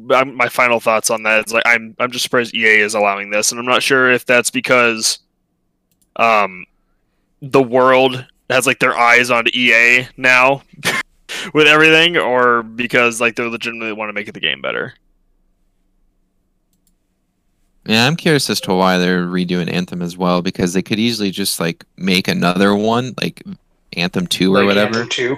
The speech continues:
Speaker 2: and then
Speaker 1: What?
Speaker 2: just
Speaker 1: I thought that's
Speaker 2: promise
Speaker 1: what
Speaker 2: that
Speaker 1: this
Speaker 2: it's gonna be
Speaker 1: was.
Speaker 2: fixed. Well, this is Anthem two point oh. I mean, like, a brand new game.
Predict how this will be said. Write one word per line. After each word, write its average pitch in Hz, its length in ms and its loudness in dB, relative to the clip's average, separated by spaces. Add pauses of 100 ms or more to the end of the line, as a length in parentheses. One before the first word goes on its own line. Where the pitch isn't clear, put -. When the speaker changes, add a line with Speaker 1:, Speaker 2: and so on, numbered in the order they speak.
(640)
Speaker 2:
and 95 200 -2
then 98 480 2
Speaker 1:
What? - 60 -18 (280)
Speaker 2:
just 101 220 -8
Speaker 1:
I - 100 -4
thought 98 240 0
that's 95 80 -2
Speaker 2:
promise - 20 -10
Speaker 1:
what 185 120 -10
Speaker 2:
that 95 60 -4
Speaker 1:
this 98 100 -4
Speaker 2:
it's - 80 -8
gonna 143 160 -2
be 107 80 -10
Speaker 1:
was. 80 160 -6
Speaker 2:
fixed. - 340 -8 (560)
Well, 107 140 0
this 120 160 -2
is 147 80 -2
Anthem 117 280 -2
two - 160 -6
point 92 220 -2
oh. 90 60 0
I 92 120 0
mean, 123 120 2
like, 107 140 2
a 95 40 -2
brand 95 280 0
new 73 100 -8
game. - 340 -4